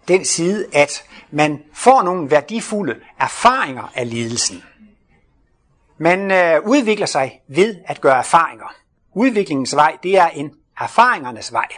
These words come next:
Jeg har engang holdt foredrag i Tyskland i sådan en periode, kom jeg ret ofte i Bonn. Og der kom så en indisk pige til en af, eller kvinde, til en af foredragene, eller til foredragene. Og hun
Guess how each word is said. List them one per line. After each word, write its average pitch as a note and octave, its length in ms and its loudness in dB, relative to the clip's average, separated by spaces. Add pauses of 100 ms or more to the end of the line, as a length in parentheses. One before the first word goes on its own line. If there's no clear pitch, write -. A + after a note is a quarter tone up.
(920)
Jeg C#3+ 120 -2
har E3 60 2
engang F#3+ 260 4
holdt D#3 200 -8
foredrag E3+ 360 2
i A#2+ 40 -14
Tyskland C#3 480 -6
i - 20 -14
sådan C#3 240 -8
en B2 120 -8
periode, C#3+ 460 2
kom E3 180 4
jeg C3 120 -6
ret D3+ 180 2
ofte D#3 340 -2
i C3 120 -12
Bonn. C#3+ 380 -2 (420)
Og - 60 0
der G#3 60 4
kom A#3 180 2
så F#3 80 2
en F3+ 80 0 (100)
indisk A#3 420 0
pige F3+ 460 -6
til C#3 340 -4
en E3+ 220 -4
af, B2 180 -2
eller A2+ 240 -16 (120)
kvinde, D3+ 260 -2 (260)
til G3+ 140 2
en G#3+ 60 0
af C#3 80 0
foredragene, D#3 640 2 (240)
eller C3+ 140 -4
til A#2+ 140 -10
foredragene. D3 520 2 (420)
Og - 120 -12
hun C#4 260 0